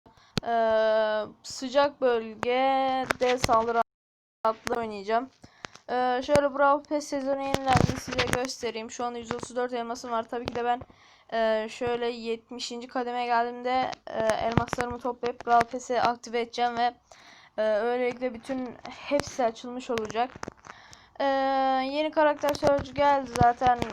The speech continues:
Eee, benim göstermem gerek yok ama hızlıca bir size bir göstereyim. Eee, birkaç gündür video gelmedi. Bir yere gitmiştik. Orada da internet olmadığı için video atamadım. Şöyle şimdi sözcü görüyorsunuz. Arka hiçbir şey yok. Kanatları,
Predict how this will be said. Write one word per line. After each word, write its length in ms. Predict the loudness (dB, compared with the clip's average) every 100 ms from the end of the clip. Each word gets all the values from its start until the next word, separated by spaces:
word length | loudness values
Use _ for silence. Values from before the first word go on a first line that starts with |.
| -4 -6 0 2
Eee, 380 | 4 4 4 0 -4
benim 160 | -2 0
göstermem 380 | 0 2 -2 0
gerek 260 | 0 0
yok 140 | -4 0
ama 200 | 0 0
hızlıca 320 | -4 -8 -2
bir 100 | -2
size 320 | 2 2 2 0
bir 60 |
göstereyim. 580 | 0 0 2 -2 -2 -2 -6 -14 -8 -8 -2 0 0 -4
Eee, 720 | -4 -4 -2 -2 -2 -2 -4 -8 _ -8
birkaç 280 | -4 -4
gündür 240 | -4 -8 -8
video 220 | -6 -4
gelmedi. 460 | -2 -2 -4 -12 -8
Bir 60 |
yere 220 | -6 -6
gitmiştik. 480 | -8 -10 -10 -10 -6
Orada 280 | -6 -6 -6
da 80 | -8
internet 440 | -8 -6 -6 -2
olmadığı 360 | 0 0 -2 -2
için 300 | -4 -6 -6
video 260 | -4 0
atamadım. 460 | 0 0 0 0 -2 -6 -10 -20 -20 _ -2 2 2 0 -4 -4 -6 -6 -4
Şöyle 160 | -4
şimdi 240 | -4 -6 4
sözcü 320 | 6 6 4
görüyorsunuz. 680 | 2 2 0 -2 -2 0 6
Arka 440 | 6 6 2 0
hiçbir 400 | 0 -4 -4 -10
şey 300 | 0 2 4
yok. 240 | 2 0
Kanatları, 840 | 0 4 4 2 0 2 4 4